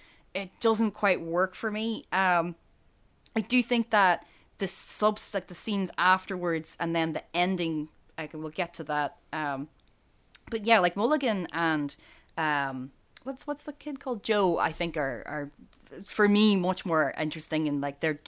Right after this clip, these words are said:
the way they're initially developed and then the further development of their characters. Um, and, like, once he's gone, but the presence is there always. Um, 'cause so much of this movie, and he t-, actually, Dano talks about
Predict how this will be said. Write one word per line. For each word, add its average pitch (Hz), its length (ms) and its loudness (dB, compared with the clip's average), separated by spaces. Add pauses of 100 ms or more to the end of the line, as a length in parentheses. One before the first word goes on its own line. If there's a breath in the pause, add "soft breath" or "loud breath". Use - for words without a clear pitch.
(120)
the 175 100 -4
way 196 220 4
they're 175 240 4 (240 loud breath)
initially 196 500 4
developed 151 560 0
and 160 160 -4
then 147 200 -2
the 156 100 -4
further 165 360 -2
development 175 460 0
of 175 100 -8
their 180 120 -4
characters. 180 540 -2 (420 loud breath)
Um, 165 480 8 (640)
and, 190 120 0
like, 185 120 0
once 214 340 2
he's 196 200 -6
gone, 175 680 6
but 165 200 -4
the 165 60 -6
presence 165 760 0
is 151 160 -6
there 139 400 -2
always. 151 640 -2 (520 loud breath)
Um, 151 420 4 (100)
'cause - 300 -2 (400 loud breath)
so 294 360 8
much 262 280 8
of 202 120 0
this 196 180 -2
movie, 185 480 -2
and 160 180 0
he 175 160 -8
t-, - 160 -8
actually, 175 440 0 (200)
Dano 180 300 0
talks 160 360 -2
about 147 380 -2